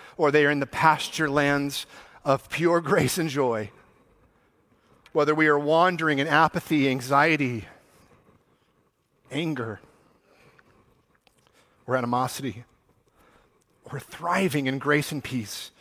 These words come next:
God is calling us who are so often unfaithful to look to him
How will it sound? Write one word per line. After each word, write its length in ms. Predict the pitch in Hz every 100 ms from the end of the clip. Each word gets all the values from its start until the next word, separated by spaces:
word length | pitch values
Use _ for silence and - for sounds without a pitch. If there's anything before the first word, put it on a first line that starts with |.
| - _ - - - -
God 220 | 143 151
is 140 | 147
calling 480 | - - 175 160 151
us 380 | 143 127 - - _ _ _ _ _ -
who 140 | -
are 80 | 165
so 400 | - - 208 202
often 560 | 170 190 185 - 175 185
unfaithful 1000 | 185 180 180 - 160 160 - 123 101 113 _ _ _ _ _ - - - _ _ _
to 160 | - 156
look 420 | 139 160 - - _ _ _ _ -
to 140 | 175
him 480 | 123 151 139 123